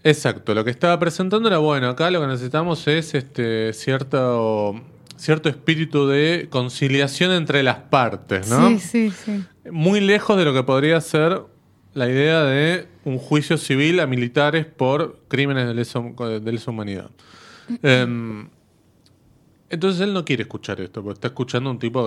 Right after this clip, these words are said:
Speaker 1: que, bueno, apaga la tele, la mujer le dice, "No, prendelo", va el hijo y lo prende. Y él
Speaker 2: Sí.
Speaker 1: se quiere desentender de eso y va al balcón
Speaker 2: Eso es hermoso.
Speaker 1: a fumar y ve en los departamentos del, de enfrente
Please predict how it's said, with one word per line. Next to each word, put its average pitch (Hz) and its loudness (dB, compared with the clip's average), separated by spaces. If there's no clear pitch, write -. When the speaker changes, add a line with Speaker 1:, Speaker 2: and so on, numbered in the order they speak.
Speaker 1:
que, - -20
bueno, 90 -12
apaga 185 2
la 196 2
tele, 233 2
la 131 -6
mujer 190 -2
le 180 2
dice, 143 -6
"No, 151 -4
prendelo", 120 -2
va 127 0
el 139 0
hijo 147 -4
y 135 -4
lo 110 -2
prende. 107 -8
Y 156 0
él 208 -2
Speaker 2:
Sí. 214 -4
Speaker 1:
se 160 -4
quiere 190 -2
desentender 147 -2
de 196 2
eso 185 -4
y 147 -4
va 170 2
al 190 2
balcón 135 0
Speaker 2:
Eso 185 -8
es 165 -10
hermoso. 156 -6
Speaker 1:
a - -4
fumar 151 -2
y 143 -4
ve 190 0
en 123 -6
los 113 -6
departamentos 135 -2
del, 131 -6
de 123 -6
enfrente 135 -2